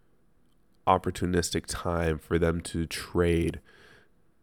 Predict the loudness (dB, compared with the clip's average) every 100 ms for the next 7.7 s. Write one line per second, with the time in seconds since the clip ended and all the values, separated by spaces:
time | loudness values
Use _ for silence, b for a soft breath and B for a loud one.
0 | -6 -2 -2 0 2 2 2 2 2 0
1 | 0 0 -2 -4 0 0 0 2 6 6
2 | 4 2 4 2 4 2 2 2 2 4
3 | 4 2 2 2 4 4 0 B B B
4 | B B -20 -4 2 6 6 4 2 2
5 | 2 4 2 2 2 2 4 4 4 2
6 | 0 2 2 2 2 2 2 0 0 0
7 | 0 0 0 0 0 0